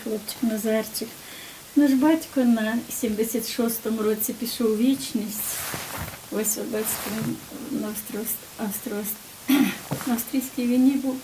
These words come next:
Мати важко захворіла, тому що с-, працювала санітаркою в лікарні. Мама ходила в заочну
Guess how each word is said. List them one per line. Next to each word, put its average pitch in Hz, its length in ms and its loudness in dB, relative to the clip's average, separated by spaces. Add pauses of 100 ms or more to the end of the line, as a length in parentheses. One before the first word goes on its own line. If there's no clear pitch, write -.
(920)
Мати 226 480 2
важко 233 460 2
захворіла, 233 960 2
тому 285 220 6 (120)
що 285 100 -2
с-, - 160 -4 (380)
працювала 226 560 -4
санітаркою 247 720 0
в 226 40 2
лікарні. 226 540 2
Мама 226 360 -2 (560)
ходила 214 300 2
в 208 40 0
заочну 214 460 2